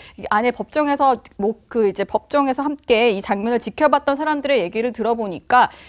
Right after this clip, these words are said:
두 사람이 이렇게 울먹거리면서 눈물을 흘리니까 박근혜 전 대통령도 휴지를 들고 눈가를 훔치는 이런 모습을 볼 수가 있었다고 합니다.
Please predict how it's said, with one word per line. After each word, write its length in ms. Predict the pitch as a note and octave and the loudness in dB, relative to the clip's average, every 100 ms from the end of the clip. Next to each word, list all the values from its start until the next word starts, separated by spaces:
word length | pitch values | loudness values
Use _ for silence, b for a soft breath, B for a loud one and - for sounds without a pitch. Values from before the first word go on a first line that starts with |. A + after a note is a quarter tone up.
| - G#3 | -10 -6
두 100 | B3+ | 0
사람이 300 | E4+ F#4 D#4+ | 2 2 2
이렇게 220 | B3+ C#4+ - | -2 -2 -2
울먹거리면서 760 | A#3+ D4 D#4+ C#4 C4+ B3 A#3 | 0 2 2 0 0 -4 -4
눈물을 420 | F#3+ A#3 B3+ B3 | -4 -2 0 -2
흘리니까 520 | D4 D#4 B3 F3+ A#3+ A3+ | -4 -4 -6 -2 0 0
박근혜 500 | - - C#4+ C#4 C4+ | -4 -8 -2 -2 0
전 160 | B3+ | -2
대통령도 680 | G#3+ - A3+ G#3 F#3 G#3 C#4 | -4 -4 -4 -4 -2 -2 -2
휴지를 420 | F4+ E4+ E4 D4+ | -4 -6 -4 -2
들고 420 | A#3+ G3 F3 G#3 F3 | -2 0 0 0 0
눈가를 380 | A3 A#3 A#3 | 0 2 2
훔치는 480 | A#3+ F#4 - F4+ D4 | 0 -4 -4 -2 0
이런 180 | F#3 G3+ | 0 -2
모습을 440 | G3 F#3+ G#3 D4+ E4 - | -2 -4 -2 -2 -4 -10
볼 100 | F#3+ | -8
수가 240 | - G3 | -4 -4
있었다고 360 | D#3+ - E3 F#3+ | -4 -8 -8 -6
합니다. 340 | F3+ - | -8 -14